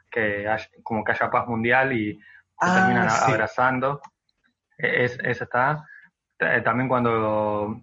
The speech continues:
Speaker 1: quieren llevar los Juegos Olímpicos de Springfield a, a,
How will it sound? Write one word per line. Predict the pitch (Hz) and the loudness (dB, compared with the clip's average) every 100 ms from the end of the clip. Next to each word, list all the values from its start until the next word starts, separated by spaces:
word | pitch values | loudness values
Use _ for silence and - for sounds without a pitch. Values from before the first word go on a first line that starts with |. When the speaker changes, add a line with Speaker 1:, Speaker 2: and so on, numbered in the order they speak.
| - | -6
Speaker 1:
quieren | 123 117 | -2 -2
llevar | - 120 | 2 2
los | 120 113 | 2 0
Juegos | 131 120 123 | 0 0 0
Olímpicos | 120 127 120 120 110 107 | -2 0 0 2 2 0
de | 107 | -4
Springfield | - 120 120 123 117 | -2 -2 0 0 0
a, | 110 104 104 101 - - - - _ _ - | 2 0 -2 -6 -14 -16 -18 -20 _ _ -4
a, | 110 104 101 101 | 0 0 0 -4